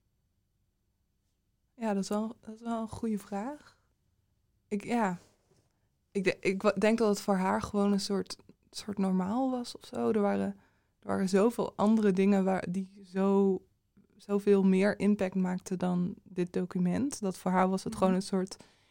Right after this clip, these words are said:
Speaker 1: iets, iets overdragen aan mij, wat, wat een soort regeltjes. Ja, dat is,
Speaker 2: Ja,
Speaker 1: dat is
Speaker 2: ja.
Speaker 1: nou eenmaal. Maar,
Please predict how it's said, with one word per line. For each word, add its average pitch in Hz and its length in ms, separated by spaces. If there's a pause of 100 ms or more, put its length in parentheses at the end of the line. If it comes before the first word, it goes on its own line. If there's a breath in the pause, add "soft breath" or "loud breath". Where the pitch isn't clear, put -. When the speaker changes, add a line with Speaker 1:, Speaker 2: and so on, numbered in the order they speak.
(200 soft breath)
Speaker 1:
iets, 196 380
iets - 220
overdragen 185 1200
aan 180 100
mij, 180 260
wat, 175 300 (300)
wat 185 200
een 180 60
soort 180 180
regeltjes. - 360
Ja, 180 140
dat - 180
is, - 80
Speaker 2:
Ja, 170 240
Speaker 1:
dat 175 160
is 190 80
Speaker 2:
ja. 156 60
Speaker 1:
nou 185 120
eenmaal. 185 280
Maar, 180 260